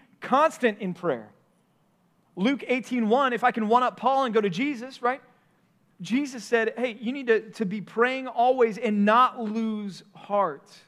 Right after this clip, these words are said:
We need to pray at all times because of the nature of the battle that we are fighting and the nature and the power of the enemy that we are up against. We need the power of God.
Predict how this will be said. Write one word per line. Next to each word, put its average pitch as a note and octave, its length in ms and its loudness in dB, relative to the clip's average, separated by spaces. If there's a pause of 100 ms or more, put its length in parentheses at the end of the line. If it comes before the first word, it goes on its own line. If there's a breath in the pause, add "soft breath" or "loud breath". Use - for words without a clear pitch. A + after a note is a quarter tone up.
(1700)
We G3+ 60 -10
need A3+ 80 -10
to F#3 60 -4
pray G#3+ 320 2
at G3+ 100 0
all F#3+ 300 2
times F#3+ 320 -8
because F#3 360 -8
of F#3+ 60 -8
the F3+ 80 -4
nature F#3+ 320 -6
of F3 40 -2
the E3 60 -6
battle F#3 300 0
that F3 140 -10
we E3 100 -12
are D#3 80 -12
fighting F#3 340 -4
and E3+ 80 -12
the D#3+ 60 -10
nature G3 320 -6
and F3 100 -4
the D#3 60 -8
power G3 340 -6
of E3 80 -10
the E3+ 140 -12
enemy F#3+ 260 -10
that E3+ 140 -8
we D#3 100 -10
are D#3+ 60 -8
up F#3 200 -14
against. E3+ 380 -14
We G3 140 -8
need G#3 220 -4
the G3 60 0
power A3+ 320 0
of F3+ 120 -4
God. A3+ 420 0